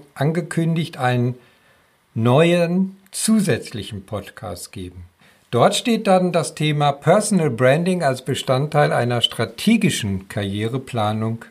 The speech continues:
im Mittelpunkt. Ja, für mich bedeutet das persönlich ein Stück weit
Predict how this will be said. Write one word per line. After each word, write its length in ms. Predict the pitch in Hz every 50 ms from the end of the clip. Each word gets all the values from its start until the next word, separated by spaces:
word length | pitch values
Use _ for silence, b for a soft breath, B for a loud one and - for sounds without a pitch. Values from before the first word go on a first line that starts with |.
| _ _ _ -
im 120 | - 117 117
Mittelpunkt. 680 | 117 - 110 95 92 - - 95 90 87 85 - - - _ _ _ B B B B B B B B B B B B B B B B B
Ja, 160 | 139 139 139
für 160 | 139 139 123
mich 300 | 117 127 185 202 - -
bedeutet 520 | - 269 160 175 160 160 170 165 160 147
das 240 | 156 147 143 - -
persönlich 880 | - 131 117 107 98 110 117 127 143 160 165 160 165 160 - - - -
ein 160 | - 117 113
Stück 380 | 113 - - 139 135 135 - 117
weit 500 | 117 120 120 117 117 113 - - -